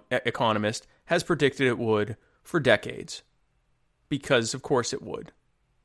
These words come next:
You cannot just keep centrally planning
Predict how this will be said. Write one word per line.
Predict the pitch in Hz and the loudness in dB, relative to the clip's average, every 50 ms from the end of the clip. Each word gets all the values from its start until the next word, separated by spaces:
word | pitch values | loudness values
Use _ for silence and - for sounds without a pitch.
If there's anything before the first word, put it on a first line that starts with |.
| _ _ _ _ _ _ _ _ _ | _ _ _ _ _ _ _ _ _
You | - 117 113 | -6 -4 -4
cannot | 104 - - 147 131 127 117 113 117 120 117 - - _ - | -6 -4 -4 -2 2 4 4 6 6 4 4 0 -6 _ -14
just | 120 - 135 113 - - - | -6 -4 -4 -4 -4 -8 -10
keep | - - - 127 117 104 - _ - | -10 -6 -4 -4 -4 -6 -8 _ -6
centrally | - - 127 113 - - 123 117 117 | -2 -2 0 -2 -2 -4 -4 -4 -4
planning | 110 - - 135 120 113 110 107 107 110 107 | -6 -6 -4 -2 0 0 0 0 -2 -4 -6